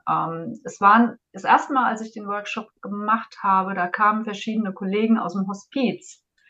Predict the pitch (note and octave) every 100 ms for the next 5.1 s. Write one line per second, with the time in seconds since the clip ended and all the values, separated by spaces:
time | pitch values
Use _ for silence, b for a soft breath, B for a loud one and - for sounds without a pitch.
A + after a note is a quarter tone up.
0 | b b b _ G3+ A3 A3 A3 A#3+ B3+
1 | A#3 A3+ B3 A3+ A3 A3+ G#3+ G#3+ G3 G3+
2 | G3 - B3 G#3 F3 - F3+ F3 E3+ F3
3 | F#3 F#3 A#3+ A#3+ A3 G#3+ G3 F#3 - F#3
4 | - F#3+ F3+ F#3 - G3+ A3+ A3+ E3 D3
5 | -